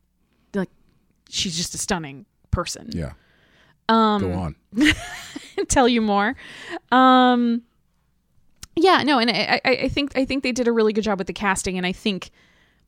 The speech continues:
Speaker 1: the cast does a really good job of, of capturing sort of the, the basic elements of each character pretty well.
Speaker 2: Mm-hmm.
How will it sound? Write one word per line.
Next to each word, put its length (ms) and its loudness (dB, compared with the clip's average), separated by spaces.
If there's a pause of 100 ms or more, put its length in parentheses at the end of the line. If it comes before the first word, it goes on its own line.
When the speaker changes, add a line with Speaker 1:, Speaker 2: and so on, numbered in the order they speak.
(240)
Speaker 1:
the 180 -2
cast 680 -2
does 180 2
a 60 -2
really 280 2
good 240 -6
job 540 -2
of, 240 -6
of 500 -8 (1000)
capturing 600 0
sort 240 2
of 180 -2
the, 120 2
the 300 0
basic 760 -2
elements 540 2
of 80 -2
each 240 0
character 480 -2
pretty 320 0
well. 460 0
Speaker 2:
Mm-hmm. 220 -2